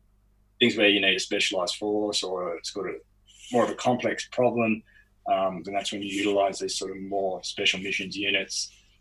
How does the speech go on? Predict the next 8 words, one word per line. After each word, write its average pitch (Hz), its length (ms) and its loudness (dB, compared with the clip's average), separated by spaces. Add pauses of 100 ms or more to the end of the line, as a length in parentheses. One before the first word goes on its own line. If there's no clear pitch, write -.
(160)
Um, - 380 -2 (260)
'cause 110 100 -2
they 107 60 4
just 110 180 4
solve 104 320 8
non-conventional 95 840 0
type - 300 -4
problems, - 600 -8